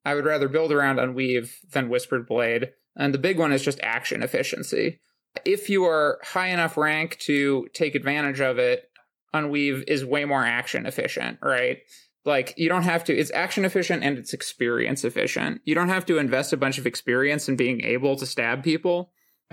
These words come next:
which we've generally found in playtesting, the elemental weapons, yes, they're pretty good, but they have this hidden tax. You have to invest a whole bunch of experience points in being able to hit people with them.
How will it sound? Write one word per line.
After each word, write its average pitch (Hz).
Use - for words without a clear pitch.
which -
we've 185
generally 226
found 160
in 123
playtesting, 135
the 123
elemental 147
weapons, 170
yes, 175
they're 180
pretty 175
good, 131
but 160
they 165
have 165
this 180
hidden 156
tax. -
You 139
have 175
to 180
invest 143
a 135
whole 139
bunch 143
of 143
experience 127
points 123
in 131
being 135
able 139
to 131
hit 147
people 117
with -
them. 170